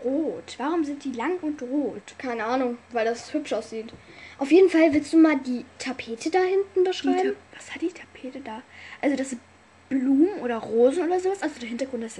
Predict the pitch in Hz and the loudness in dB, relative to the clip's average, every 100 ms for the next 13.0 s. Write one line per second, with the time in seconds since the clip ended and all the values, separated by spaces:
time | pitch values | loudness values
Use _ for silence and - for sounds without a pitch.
0 | 185 196 247 415 - - - - 220 220 | -14 -8 -6 -6 -10 -20 -18 -14 -12 -12
1 | - 233 320 - 262 - _ _ - - | -6 -2 -2 -4 -12 -16 _ _ -20 -20
2 | - - 226 294 359 381 - 349 415 - | -16 -2 0 2 0 -4 -4 -2 -2 0
3 | 262 285 247 247 262 262 240 - 226 220 | 0 2 4 2 2 0 0 0 -2 -2
4 | 214 226 208 - - - - 254 233 233 | -2 -4 -4 -6 -16 -20 -14 -12 -8 -6
5 | 269 254 254 233 - 233 214 202 233 269 | -2 -2 -2 -6 -4 -4 -4 -6 -6 -6
6 | 294 330 359 - _ - - - - - | -2 -2 -2 -8 _ -20 -20 -20 -20 -20
7 | - 247 233 - - - - - _ - | -6 -2 -2 -6 -20 -20 -20 -20 _ -20
8 | - _ _ - 208 285 - - _ - | -20 _ _ -10 -8 -8 -12 -20 _ -8
9 | 247 247 269 269 - 392 349 247 233 220 | -6 -2 -2 -4 -6 -4 -2 -4 -4 -10
10 | - - 240 240 277 330 392 359 - _ | -14 -14 -8 -2 0 0 -2 -6 -16 _
11 | _ - - _ _ _ _ _ _ _ | _ -20 -20 _ _ _ _ _ _ _
12 | _ _ - 339 381 320 - 269 330 | _ _ 2 4 4 0 -2 0 2